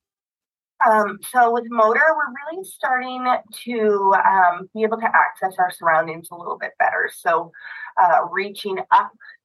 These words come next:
to their lifted feet or other objects while they're on their back, pushing up onto, um, extended arms and reaching forward while they're on their tummy, doing that at the same time pivoting on their tummy. So being able to change direction of what they're, where they're facing while they're on their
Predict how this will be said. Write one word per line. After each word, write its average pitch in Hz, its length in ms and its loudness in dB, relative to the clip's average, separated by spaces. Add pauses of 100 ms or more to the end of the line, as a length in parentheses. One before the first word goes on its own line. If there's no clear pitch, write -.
(120)
to 180 420 -4
their 175 180 -4
lifted 165 320 -10
feet - 220 -10
or 185 160 2
other 185 280 4
objects 165 540 0
while 170 140 2
they're 175 160 0
on 175 120 2
their 165 140 -6
back, 190 260 4 (340)
pushing 233 300 -4
up 226 120 2
onto, 208 300 0 (640)
um, 180 220 2
extended 208 460 -4
arms 190 360 2 (200)
and 220 400 2
reaching 185 380 -8
forward - 340 -2
while - 180 2
they're - 140 -2
on - 80 -10
their - 140 -14 (100)
tummy, - 220 -20
doing - 140 -12
that 175 100 -4
at - 60 -20
the - 120 -20
same 175 100 -20 (100)
time 170 160 -8 (120)
pivoting 233 260 -2
on 294 440 -2
their 311 260 2
tummy. 339 360 0 (100)
So 196 400 4
being 170 140 -14
able 170 320 -2 (160)
to 165 280 -8 (300)
change 214 360 -4
direction 180 500 0
of 170 100 -2
what 165 200 -2
they're, - 160 -6 (160)
where 165 180 0
they're 165 220 -8
facing 170 320 -14
while 185 160 4
they're 185 160 4
on 180 80 2
their 180 160 -6